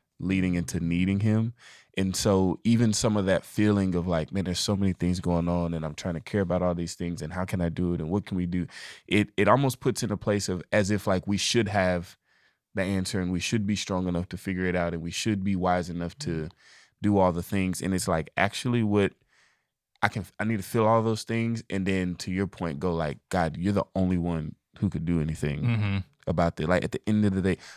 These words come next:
Speaker 1: obviously, like, is he gonna work through man? Is he gonna use us? Can we? Absolutely. But it's like,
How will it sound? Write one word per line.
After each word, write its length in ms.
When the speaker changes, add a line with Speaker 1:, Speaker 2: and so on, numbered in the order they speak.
Speaker 1:
obviously, 380
like, 240
is 100
he 80
gonna 220
work 280
through 160
man? 280
Is 100
he 80
gonna 180
use 320
us? 160
Can 140
we? 180
Absolutely. 640
But 180
it's 200
like, 240